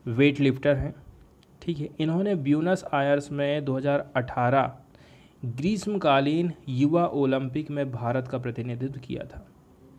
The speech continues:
और हाल ही में बताया जा रहा है कि अभी हाल ही में जो कॉमनवेल्थ गेम चल रहे हैं, राष्ट्रमंडल खेल दो हज़ार बाईस में इन्होंने भारोत्तोलक मतलब वेट लिफ्टिंग में स्वर्ण पदक भारत को दिलाया है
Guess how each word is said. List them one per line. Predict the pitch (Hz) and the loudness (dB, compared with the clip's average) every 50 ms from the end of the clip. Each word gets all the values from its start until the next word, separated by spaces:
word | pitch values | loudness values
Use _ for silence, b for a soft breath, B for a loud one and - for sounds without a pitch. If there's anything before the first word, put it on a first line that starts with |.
| - - _ - B B B B B - | -20 -20 _ -20 B B B B B -4
और | - - - | -2 -2 0
हाल | - - 151 165 185 185 | 2 4 6 6 6 6
ही | 175 175 | 4 2
में | 175 170 151 | 0 -2 -2
बताया | 147 143 - 139 139 143 | -2 -2 0 0 0 -2
जा | 139 135 123 123 123 | -2 0 -2 0 0
रहा | 123 127 127 123 | 0 -2 -2 -2
है | 123 123 135 151 156 | -2 -2 -2 -2 -4
कि | 156 - 180 165 B B B B B B B | -4 -6 -6 -6 B B B B B B B
अभी | 139 135 135 170 180 175 - | -2 0 0 0 0 0 -2
हाल | - - 139 143 156 170 156 | -2 -2 0 2 2 2 0
ही | 147 156 156 | 0 -2 -4
में | 151 156 151 | -6 -6 -2
जो | 151 160 160 160 151 - - - - - _ _ - | 0 0 0 0 0 -4 -10 -20 -20 -20 _ _ 4
कॉमनवेल्थ | 143 139 139 147 147 147 143 139 139 147 139 - | 6 6 6 4 2 2 2 2 2 2 0 -2
गेम | 143 131 131 131 135 127 | -2 -2 -2 -2 -4 -4
चल | - 147 135 135 | -2 0 0 0
रहे | 127 123 117 107 117 | 0 0 -2 -2 -2
हैं, | 113 - - - - - - b b b b b b | -4 -8 -10 -14 -18 -20 -20 b b b b b b
राष्ट्रमंडल | b 131 139 147 143 - 156 147 143 147 143 151 151 | b 6 6 6 4 2 0 0 0 0 0 -2 -2
खेल | 135 - 143 147 143 131 | -2 -4 -4 -2 -2 0
दो | 131 127 127 | 0 0 0
हज़ार | 131 131 127 117 | 0 0 -2 0
बाईस | 117 123 123 127 139 143 143 - | 0 0 2 2 2 0 -2 -4
में | 139 135 135 | -6 -6 -6
इन्होंने | 139 139 139 123 120 120 120 131 143 156 151 - B B B B B - | -6 -6 -4 -4 -4 -2 -2 -2 -2 -2 -4 -6 B B B B B -10
भारोत्तोलक | 120 110 - - 127 135 143 143 143 139 139 139 139 127 123 117 120 | -8 -6 -2 2 4 4 4 4 2 0 0 -2 0 0 0 0 0
मतलब | 123 127 127 135 151 156 139 120 110 117 | -2 -4 -4 -2 -2 -2 -2 -2 -2 0
वेट | 135 156 170 160 160 | 2 2 2 2 2
लिफ्टिंग | 156 143 139 139 - - 147 147 143 135 | 2 0 0 -2 -4 -8 -10 -8 -6 -6
में | 131 131 135 151 170 170 - B B B B B B - | -6 -4 -4 -4 -4 -6 -8 B B B B B B -20
स्वर्ण | - - - 156 160 151 | -10 -2 0 2 2 2
पदक | - - 135 127 131 131 135 - - 165 | 0 -2 -2 -2 -4 -6 -6 -8 -14 -12
भारत | 123 113 117 117 117 117 113 - | -8 -4 -2 0 0 0 0 -2
को | - 127 120 | -2 -4 -4
दिलाया | 131 127 113 104 - - - - - | -2 -2 -2 -2 -2 -4 -4 -6 -8
है | 120 - - | -8 -10 -14